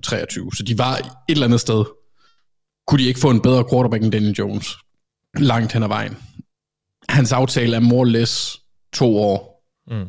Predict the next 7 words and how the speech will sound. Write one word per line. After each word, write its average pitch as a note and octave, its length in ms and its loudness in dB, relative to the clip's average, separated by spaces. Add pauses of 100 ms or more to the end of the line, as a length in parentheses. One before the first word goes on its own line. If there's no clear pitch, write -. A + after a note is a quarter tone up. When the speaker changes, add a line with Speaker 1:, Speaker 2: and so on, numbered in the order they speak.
Speaker 1:
Fyrre A2+ 340 -2
en G#2+ 80 -4
halv A2+ 240 -4 (200)
million A#2 400 -2 (100)
per A#2 160 0
år. G#2+ 440 -4 (2000)
Speaker 2:
Ja. G#2+ 80 -2